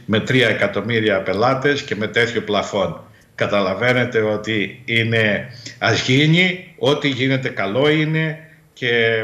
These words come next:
ό,τι γίνεται για να μπορέσουμε έστω ψυχολογικά να ανατάξουμε οι συμπατριώτες μας,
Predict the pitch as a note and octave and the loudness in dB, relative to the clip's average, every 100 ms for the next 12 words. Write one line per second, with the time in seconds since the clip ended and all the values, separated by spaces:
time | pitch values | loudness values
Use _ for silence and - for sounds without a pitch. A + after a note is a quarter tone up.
0 | A2+ B2+ B2+ A2 C3+ D3 C#3 C#3 C3+ C3 | -4 -8 -6 -2 2 2 2 2 0 -2
1 | B2 A2+ A2+ G2+ A2 C3 C#3 B2 B2 C#3+ | -6 -2 -2 0 0 2 0 -2 -2 -2
2 | C#3 - - A2+ A2 A2 - C3 B2+ A#2 | -2 -8 -6 -2 -2 -2 -2 0 0 0
3 | A2 G#2+ G#2 C3 C3 C3 G#2+ A2+ G2+ F#2+ | -4 -4 -2 -2 -2 -4 -8 -8 -8 -6
4 | G#2 G#2 A#2+ C#3 C3+ C#3 D3 D#3 - | -8 -4 0 0 0 -2 0 0 -2